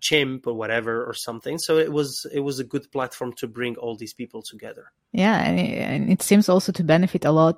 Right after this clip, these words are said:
Speaker 2: the, the original creators, uh, of the, of the
Speaker 1: Exactly.
Speaker 2: avatar itself. Like, it's, it's
Speaker 1: Mm-hmm.
Speaker 2: publicity also for them, right? And they
Speaker 1: Sure.
Speaker 2: also can earn from it. Let's go, like, one level deeper. Why should people really participate, uh,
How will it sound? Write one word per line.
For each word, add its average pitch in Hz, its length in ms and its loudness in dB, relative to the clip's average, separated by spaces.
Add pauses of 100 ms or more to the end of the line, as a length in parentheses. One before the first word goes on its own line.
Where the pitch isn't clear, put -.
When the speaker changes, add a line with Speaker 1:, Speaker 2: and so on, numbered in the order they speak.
Speaker 2:
the, 156 580 2
the 165 140 2
original 190 540 6
creators, 143 840 0
uh, 127 240 0
of 151 380 4
the, 131 500 -2
of 156 140 4
the 151 120 0
Speaker 1:
Exactly. 143 240 4
Speaker 2:
avatar 151 300 4
itself. - 540 0
Like, 156 180 4
it's, - 260 -2 (160)
it's - 160 -4
Speaker 1:
Mm-hmm. 147 200 -2
Speaker 2:
publicity 170 560 6
also 156 320 2
for 143 220 0
them, 147 500 4 (200)
right? 156 320 6
And 165 160 2
they 160 100 4
Speaker 1:
Sure. 165 100 8
Speaker 2:
also 160 540 4 (600)
can 165 320 2
earn 208 280 8
from 160 240 2
it. 156 460 0 (220)
Let's - 220 0
go, 311 420 6 (760)
like, - 220 0
one 202 300 8
level 170 260 6
deeper. 160 460 -2
Why 247 320 6
should 226 480 -2
people 180 560 0
really 170 680 4
participate, 180 1000 2
uh, 139 200 4